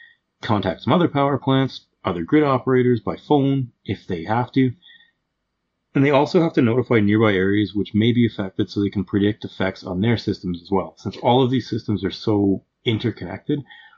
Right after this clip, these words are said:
a failure in one part of the system or even, you know, a system that might go offline soon, that's going to impact a ton of other power plants and power grids and people in different demographic areas like we've seen here.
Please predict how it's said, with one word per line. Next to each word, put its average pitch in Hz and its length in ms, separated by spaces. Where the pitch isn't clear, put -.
a 117 100
failure 123 500
in 98 200
one 98 180
part 123 180
of 117 60
the 123 80
system 123 580
or 98 140
even, 95 480
you 131 140
know, 101 60
a 95 40
system 113 300
that 92 100
might 101 220
go 131 100
offline 117 460
soon, 127 260
that's 127 240
going 135 180
to - 220
impact 104 580
a - 140
ton - 420
of 98 120
other 95 200
power 104 340
plants 104 440
and 85 100
power 98 340
grids 98 440
and - 100
people 117 300
in 101 120
different 90 420
demographic 95 580
areas 82 180
like 90 140
we've 85 160
seen 90 240
here. 87 240